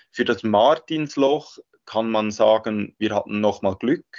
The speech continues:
Dieser Felsabsturz hat das Martinsloch wirklich nur ganz knapp verfehlt, dreißig, vierzig Meter davon. Insofern hoffen wir, dass das Martinsloch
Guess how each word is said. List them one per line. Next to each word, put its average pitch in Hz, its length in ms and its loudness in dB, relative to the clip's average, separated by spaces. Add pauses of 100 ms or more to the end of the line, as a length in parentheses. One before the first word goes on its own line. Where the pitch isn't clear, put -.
(540)
Dieser 113 220 -4
Felsabsturz 117 960 0
hat 107 160 -2
das 104 100 -10
Martinsloch 107 640 -4
wirklich 123 460 -4
nur 123 180 -4
ganz 117 320 0
knapp 127 300 -4
verfehlt, 120 600 -2
dreißig, 110 440 0
vierzig 113 460 -6
Meter 113 320 0
davon. 117 500 -2 (220)
Insofern 120 880 2 (340)
hoffen 123 460 -2
wir, 117 180 -2
dass 110 280 -6
das 101 240 -12
Martinsloch 107 840 -2